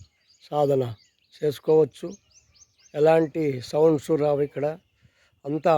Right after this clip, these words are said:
అడవి ప్రాంతంలా ఉంది కాబట్టి మంచి గాలి, హాయిగా ఇక్కడ సాధన ఎన్ని రోజులైనా ఉండి వారు సాధన నేర్చుకోవచ్చు. హరి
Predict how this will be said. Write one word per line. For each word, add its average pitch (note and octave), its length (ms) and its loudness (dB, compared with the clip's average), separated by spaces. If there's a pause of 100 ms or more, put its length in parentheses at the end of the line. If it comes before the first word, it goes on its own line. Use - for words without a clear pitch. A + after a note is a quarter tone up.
అడవి D#3 320 2 (280)
ప్రాంతంలా C#3+ 600 0
ఉంది C3+ 240 -4
కాబట్టి C3+ 420 -6 (880)
మంచి E3+ 280 2 (120)
గాలి, D#3+ 320 2 (1600)
హాయిగా D#3 460 4 (720)
ఇక్కడ D3 180 -4 (140)
సాధన C#3+ 280 0 (840)
ఎన్ని D3+ 200 0
రోజులైనా D3+ 520 4
ఉండి C#3+ 180 -4 (1080)
వారు C3+ 220 -4 (420)
సాధన D3 340 0
నేర్చుకోవచ్చు. C3+ 680 -6 (3250)
హరి D#3+ 200 4